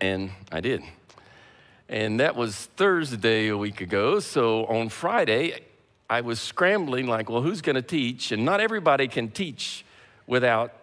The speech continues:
adequate time to prepare. But fortunately, Hetty is able to teach at the drop of a hat.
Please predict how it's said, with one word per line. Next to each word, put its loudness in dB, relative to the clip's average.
adequate -2
time -2
to -6
prepare. -2
But -6
fortunately, -2
Hetty -4
is -6
able -4
to -8
teach -6
at -2
the -10
drop -2
of -8
a -4
hat. -2